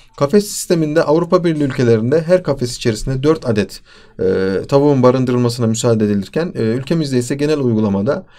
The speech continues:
her kafes bölmesinde altı ila sekiz adet tavuğun barındırılması mümkündür. Bazı Avrupa Birliği ülkelerinde kafes sisteminin kullanımı yasaklandığı için kuşluklu, tünekli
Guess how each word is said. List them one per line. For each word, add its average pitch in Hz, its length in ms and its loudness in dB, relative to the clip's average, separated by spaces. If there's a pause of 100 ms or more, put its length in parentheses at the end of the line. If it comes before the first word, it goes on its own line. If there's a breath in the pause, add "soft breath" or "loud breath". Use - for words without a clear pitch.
(180 soft breath)
her 185 160 6
kafes 131 340 -2
bölmesinde 135 460 0
altı 143 260 -2
ila 110 160 0
sekiz 135 340 -6
adet 117 220 -2
tavuğun 135 360 0 (260 loud breath)
barındırılması 117 600 0
mümkündür. 117 420 -4 (1600 loud breath)
Bazı 196 300 6
Avrupa 196 320 0
Birliği 190 220 2
ülkelerinde 160 600 2
kafes 180 280 -2
sisteminin 139 480 -4
kullanımı 151 480 0
yasaklandığı 156 540 -2
için 135 260 -2
kuşluklu, 139 540 -8
tünekli 135 460 -4